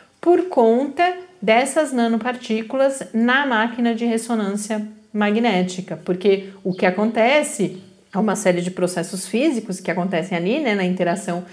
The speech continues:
da máquina com o metal. Esse metal se aquece a uma temperatura que queima a nossa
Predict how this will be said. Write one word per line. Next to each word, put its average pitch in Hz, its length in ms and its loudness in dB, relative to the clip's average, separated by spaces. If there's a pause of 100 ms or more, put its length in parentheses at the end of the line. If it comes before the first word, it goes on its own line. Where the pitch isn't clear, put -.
(300)
da 165 120 2
máquina 175 440 0
com 208 260 2
o 254 40 0
metal. 202 580 0 (260)
Esse 220 180 2
metal 208 300 4
se - 160 -4
aquece 285 1000 0
a 220 140 2
uma 214 220 2
temperatura 240 680 0
que 240 180 -6
queima 214 520 2 (100)
a 233 140 -6
nossa 190 540 -4